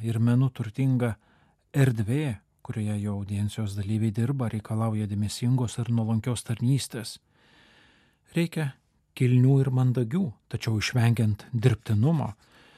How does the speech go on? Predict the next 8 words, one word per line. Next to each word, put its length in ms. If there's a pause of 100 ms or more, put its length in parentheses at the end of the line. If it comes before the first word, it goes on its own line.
(220)
pasveikinimo 800
ir 160
priėmimo 640 (100)
gestų, 400 (500)
kurie 220
perteiktų 800
malonų 720
svetingumą. 800